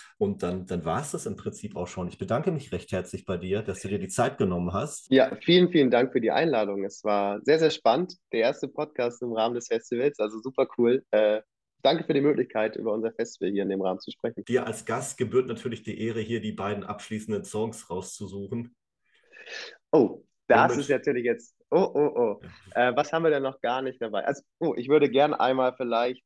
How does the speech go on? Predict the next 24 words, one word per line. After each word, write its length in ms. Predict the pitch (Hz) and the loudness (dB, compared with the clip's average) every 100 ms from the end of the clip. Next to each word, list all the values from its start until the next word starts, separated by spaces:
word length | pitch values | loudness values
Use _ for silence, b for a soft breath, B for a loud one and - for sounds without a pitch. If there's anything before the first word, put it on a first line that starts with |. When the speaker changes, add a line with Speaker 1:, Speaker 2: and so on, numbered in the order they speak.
| - | -6
Speaker 2:
äh, 160 | 123 | -6
mein 420 | 117 120 120 117 - 135 - | -4 -4 -2 -2 -6 -12 0
kleines 320 | 131 139 - | 2 2 2
Highlight 280 | 123 135 127 | 2 2 0
von 100 | 117 | -4
mir, 280 | 123 143 135 - | 0 0 -2 0
Florian 400 | 131 147 135 117 - | 2 4 2 -4 -4
Paul 260 | 123 131 | -2 -2
und 100 | 123 | -6
die 80 | 120 | -10
Kapelle 400 | 123 113 123 120 | -12 -8 0 0
der 80 | 110 | 2
letzten 320 | 110 - 110 | -4 -6 -4
Hoffnung. 400 | 110 - 92 92 _ b b b | -4 -4 -12 -14 _ b b b
Davon 300 | 104 104 107 | 2 2 0
würde 140 | 101 95 | -2 -4
ich 140 | - | 2
gerne, 420 | 98 98 98 92 | 4 4 4 2
ähm, 640 | 73 92 95 95 95 95 - _ _ _ _ _ _ - | 2 0 0 -2 -2 -4 -8 _ _ _ _ _ _ -2
einen 300 | 87 95 92 | 0 0 -2
Song, 340 | - 101 104 | -2 0 2
und 140 | 98 - | 0 2
zwar 160 | 95 | 0
Schwalben, 580 | - - 98 92 104 | 2 2 2 0 -4